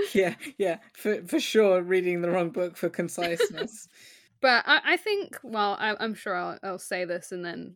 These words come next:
Speaker 1: next Monday I'll be like, "I'm gonna read it halfway before we start."
Speaker 2: Hmm.
Speaker 1: Um, I'll see if I can, like, like, the next chapter may,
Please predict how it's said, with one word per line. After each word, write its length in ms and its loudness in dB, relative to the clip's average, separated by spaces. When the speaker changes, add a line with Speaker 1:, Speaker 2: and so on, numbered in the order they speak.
Speaker 1:
next 380 -4
Monday 580 -4
I'll 140 -6
be 160 -6
like, 400 -6
"I'm 160 -4
gonna 160 2
read 180 0
it 140 4
halfway 420 -4
before 300 -10
we 80 -4
start." 440 -2
Speaker 2:
Hmm. 40 0
Speaker 1:
Um, 420 0
I'll 140 2
see 240 -2
if 100 -4
I 180 -4
can, 520 -6
like, 200 4
like, 180 4
the 80 2
next 240 -2
chapter 280 -4
may, 300 -4